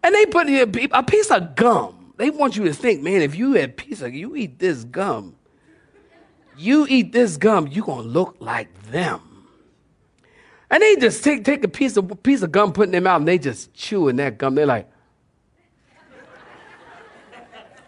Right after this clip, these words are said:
I'm glad we don't have D V D. And I'm looking at that going, "And no one chews gum like that."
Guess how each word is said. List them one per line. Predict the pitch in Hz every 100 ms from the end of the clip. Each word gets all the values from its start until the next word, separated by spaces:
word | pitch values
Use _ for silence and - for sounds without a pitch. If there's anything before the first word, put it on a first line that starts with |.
| _ _ _ _ _ _ _ _ _ _ _ _ _ _ _ _ _ _
I'm | 175 170
glad | 175 165
we | 151
don't | 139
have | 147 123
D | 135
V | 123
D. | 123 117 101 _ _ _ - - - - - - - - - - - - - - - _ _ _ _ _ _ _ _ _ _ _ _ -
And | 480 466
I'm | 349
looking | 294 262
at | 226
that | 220 208
going, | 220 240
"And | 349
no | 466 480 480 392
one | 302 247
chews | - 277 247 202
gum | 220 196
like | 185 170 135
that." | 170 147 110 104 -